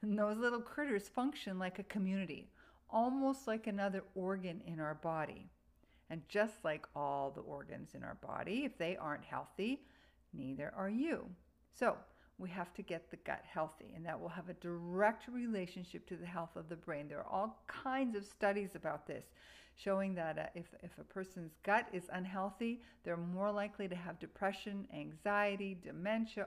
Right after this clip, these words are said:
all kinds of issues, including autoimmune diseases. So what do you do? First, to get, to help this, this gut microbiome, you cut out anything that is processed.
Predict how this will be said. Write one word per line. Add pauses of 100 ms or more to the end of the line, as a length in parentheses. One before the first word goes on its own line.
all
kinds
of
issues,
including
autoimmune
diseases. (1600)
So
what
do
you
do? (840)
First,
to
get, (180)
to
help
this, (160)
this (100)
gut
microbiome, (300)
you
cut
out (200)
anything
that
is
processed.